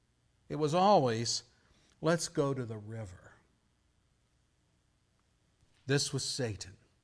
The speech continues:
to Eve. Did God really say?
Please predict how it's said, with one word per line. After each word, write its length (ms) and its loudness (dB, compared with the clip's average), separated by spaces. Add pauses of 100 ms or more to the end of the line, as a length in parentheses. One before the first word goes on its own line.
(800)
to 200 -8
Eve. 460 -10 (960)
Did 240 -2
God 480 -6 (1400)
really 560 -8 (320)
say? 640 -14